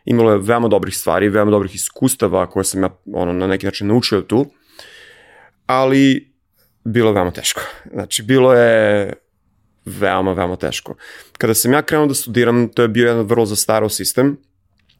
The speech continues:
gde smo mi polagali neke elektrotehnike, neke stvari koje stvarno ti nikad neće trebati. E sad, u paraleli bilo je i stvari koje su meni dali osnovu za, ovaj, za, za dalje razvijenje,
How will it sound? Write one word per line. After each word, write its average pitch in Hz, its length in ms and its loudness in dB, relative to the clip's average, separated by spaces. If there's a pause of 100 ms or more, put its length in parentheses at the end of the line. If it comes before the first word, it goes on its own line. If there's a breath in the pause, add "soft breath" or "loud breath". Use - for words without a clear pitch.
(240)
gde - 140 -10
smo - 140 -2
mi 107 120 2
polagali 107 400 2
neke 101 260 -2
elektrotehnike, 95 1160 -2 (360 loud breath)
neke 165 160 0
stvari 156 300 0
koje 113 120 -2
stvarno 107 760 -2
ti 104 160 -4
nikad 101 280 0
neće 87 260 -4
trebati. - 560 -12 (400)
E - 40 -2
sad, - 360 0 (300 soft breath)
u 120 140 -2
paraleli 117 640 4
bilo 117 320 2
je 123 60 4
i 120 40 0
stvari 104 440 0
koje 110 240 0
su - 180 -2
meni 110 200 0
dali 107 400 2 (640 loud breath)
osnovu 127 760 2
za, 101 680 0 (260)
ovaj, 98 600 0
za, 104 240 -2 (800)
za 104 120 -6
dalje 113 240 0
razvijenje, 110 640 2